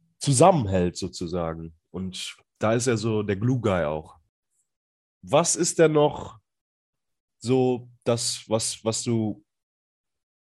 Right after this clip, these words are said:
aus diesen vier Games, was ist dein Fazit bisher aus diesen vier Games?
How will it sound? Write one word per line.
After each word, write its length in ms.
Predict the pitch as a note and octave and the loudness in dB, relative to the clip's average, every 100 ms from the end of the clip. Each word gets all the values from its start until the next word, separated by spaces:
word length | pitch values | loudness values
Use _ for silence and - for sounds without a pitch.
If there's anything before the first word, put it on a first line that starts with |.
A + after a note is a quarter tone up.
| - | -6
aus 160 | A2+ | -4
diesen 180 | A2+ A2+ | -4 -6
vier 260 | - C#3 B2 | -4 0 2
Games, 600 | A#2 A#2 A#2 - - - | 4 4 2 -2 -4 -6
was 180 | A#2+ C3 | -6 -6
ist 120 | - | -2
dein 120 | A2+ | -2
Fazit 440 | - A#2 A#2 A2 F#2 | 2 2 2 -4 -10
bisher 300 | G2 - F2 | -8 -2 -4
aus 120 | F2 | -4
diesen 240 | F2+ F2 | -10 -12
vier 200 | E2 F#2 | -8 -8
Games? 520 | E2 E2 D#2+ - - | -6 -6 -6 -10 -12